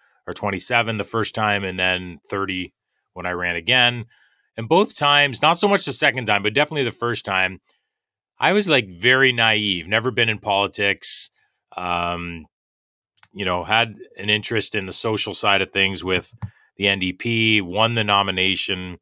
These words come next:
yada, yada, yada. But I literally believed that our,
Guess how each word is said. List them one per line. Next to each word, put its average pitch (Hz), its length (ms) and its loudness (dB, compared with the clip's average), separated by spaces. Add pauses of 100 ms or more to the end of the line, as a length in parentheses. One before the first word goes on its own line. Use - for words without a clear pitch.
(420)
yada, 95 280 2
yada, 90 260 2
yada. 110 440 4
But 101 280 2
I 107 140 2
literally 151 500 2
believed 117 840 0 (1120)
that 104 340 4
our, 104 220 2